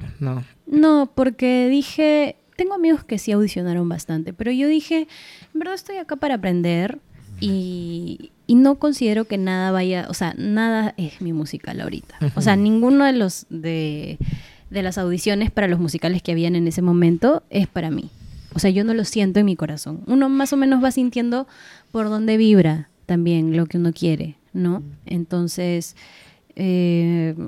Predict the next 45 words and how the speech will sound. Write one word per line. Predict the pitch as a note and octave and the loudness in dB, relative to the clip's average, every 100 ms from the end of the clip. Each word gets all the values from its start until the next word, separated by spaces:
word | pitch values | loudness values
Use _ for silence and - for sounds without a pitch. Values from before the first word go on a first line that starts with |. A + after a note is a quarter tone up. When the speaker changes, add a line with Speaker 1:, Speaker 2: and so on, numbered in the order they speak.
| - - - - - | -12 -18 -20 -20 -2
Speaker 2:
no, | C#4+ D#4 D4+ - - - _ | 2 2 0 -8 -18 -20 _
no, | C#4 D4 | 6 6
no, | D4 C#4+ | 6 4
no, | C#4+ C#4+ C#4+ | 2 0 4
no, | D4+ D#4 | 4 4
después | C4 C#4+ - E4 | 0 -4 -2 0
de | E4+ | 0
eso | E4 | 2
no | D#4 D#4+ | 0 0
tuve | D#4 D4+ C#4+ | 0 0 0
más, | C#4 C4+ - - - _ _ - | 0 0 -4 -12 -18 _ _ -10
más | B3+ B3 A#3 | -6 -4 -2
ganas. | A#3 G#3 F3+ E3+ - - D3 | -2 -2 -4 -6 -10 -6 0
Y | C#4 | 4
no | D4+ | 4
es | F#4 | 2
por | A#4 | -4
traumada, | - E3+ G#3 A#3 D#3 D#3 D3+ | -2 0 2 0 0 -2 -6
¿ah? | C#4 - - - | -8 -12 -18 -4
Dentro | B3 C4+ D4 | 2 4 4
de | |
la | D4 | 2
fundación, | - F#3 D#3+ D#3+ F3+ G#3 | 0 -2 -2 -2 -4 -2
obviamente, | G3 F#3+ F#3+ F#3 F3+ A3 G#3+ - - _ | 0 0 0 0 -2 -4 -4 -16 -20 _
eh, | - E3 | -12 -10
u-, | - F3 | -8 -6
habían | E3+ F3 G#3 A3 | -2 2 2 4
audiciones | F#3 D#3+ D#3 F3+ E3+ E3 F3 G#3+ - | 4 4 2 2 2 2 0 -4 -12
para | _ E3 E3+ | _ -6 -4
otro | F3 F#3+ | -4 -4
tipo | F3+ F#3 | -2 -2
de | D#3+ | -2
cosas. | - F#3+ - D#3 | 2 2 0 -8
O | |
sea, | D#3+ D#3+ | -8 -8
por | D#3 - | -10 -12
ejemplo, | D#3 - D#3+ D#3 E3+ E3 D#3+ | -12 -8 -8 -6 -4 -2 -2
había | - E3+ E3 | -4 -4 -4
audiciones | E3+ F3 E3+ E3+ D#3+ | -4 -4 -6 -4 -4
para | - E3 D#3 D#3 D#3+ D3 D3 | -4 -6 -6 -6 -8 -10 -8
la | E3 | -6
compañía | E3+ E3 E3 F3 | -6 -4 -2 -2
de | F3+ | -2
teatro | E3+ E3+ F3 | -4 -6 -6
musical, | D#3+ - - F#3 G#3 | -6 -8 -4 -2 0